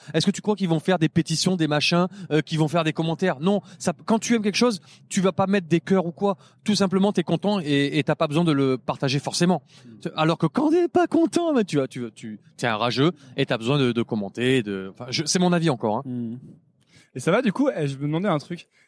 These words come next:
Speaker 2: T'es, t'es, t'es quand même hyper connu, en vrai. Moi, j'ai vu ta tête pendant plus de quinze ans sur Internet.
Speaker 1: Non,
Speaker 2: Tu
Speaker 1: mais
Speaker 2: fais
Speaker 1: je m'en sors bien.
Speaker 2: Ah ouais ?
Speaker 1: Et là, regarde, non, attends, il faut quand même dire à, à nos auditeurs qu'on est en train d'aller, euh, gare du Nord. Donc là, on est sorti, euh, du Subway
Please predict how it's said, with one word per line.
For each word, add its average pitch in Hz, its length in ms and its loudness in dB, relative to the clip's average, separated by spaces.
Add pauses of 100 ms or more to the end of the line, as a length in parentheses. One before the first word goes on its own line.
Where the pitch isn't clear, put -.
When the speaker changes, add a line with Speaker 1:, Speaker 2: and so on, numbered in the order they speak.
Speaker 2:
T'es, 143 140 -4
t'es, 127 180 -8 (140)
t'es 143 80 -8
quand 151 140 0
même 151 240 0
hyper 185 320 0
connu, 226 280 2
en 156 140 0
vrai. 139 240 -2 (320)
Moi, 160 80 2
j'ai 156 120 2
vu 156 120 0
ta 156 100 2
tête 175 240 0
pendant 135 240 -4
plus 165 220 -8
de - 80 -10
quinze 175 260 2
ans 185 80 2
sur 165 160 0
Internet. 147 460 0 (340)
Speaker 1:
Non, 165 120 0
Speaker 2:
Tu 220 80 2
Speaker 1:
mais 220 60 4
Speaker 2:
fais 165 60 4
Speaker 1:
je 175 40 0
m'en 180 100 2
sors 185 160 -2
bien. 151 240 -2
Speaker 2:
Ah 151 140 2
ouais ? 214 120 0 (140)
Speaker 1:
Et - 80 -4
là, 185 120 4
regarde, 190 280 2
non, 190 180 2
attends, 165 280 0
il 170 180 -4
faut 190 120 0
quand 202 100 0
même 202 100 2
dire 196 180 2
à, 156 360 2
à 147 100 0
nos 156 120 4
auditeurs 180 600 0
qu'on 196 200 0
est 196 40 2
en 202 140 2
train 226 200 0
d'aller, 208 420 2
euh, 160 280 2
gare 190 200 0
du 196 120 2
Nord. 190 200 2
Donc 151 180 0
là, 214 60 4
on 202 80 0
est 160 60 2
sorti, 196 480 0
euh, 147 160 2
du 143 160 -8
Subway 208 480 0